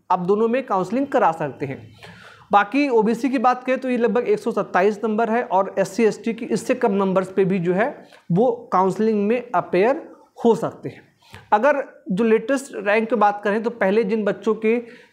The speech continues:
छः सौ साठ नंबर आने पर रैंक इक्कीस हज़ार थी, वो अब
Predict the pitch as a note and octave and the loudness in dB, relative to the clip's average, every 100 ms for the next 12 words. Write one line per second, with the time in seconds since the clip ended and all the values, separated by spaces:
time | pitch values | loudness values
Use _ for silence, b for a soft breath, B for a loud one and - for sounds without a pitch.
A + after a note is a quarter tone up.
0 | - A#3 A#3 C4 - - A#3 C4 C4 A#3+ | -2 0 2 0 -2 2 2 2 0 0
1 | A3 A3 G3+ G3 G3 G3+ A3 G3 G3 G#3 | 0 2 0 0 -2 0 0 2 0 0
2 | A3 - F#3 - G#3+ G#3+ G3+ G3+ - A#3+ | -2 -4 -4 -2 -2 2 2 2 -2 -6
3 | B3 B B B F3+ B3+ C4 - A#3+ B3+ | -8 B B B 0 2 2 2 0 0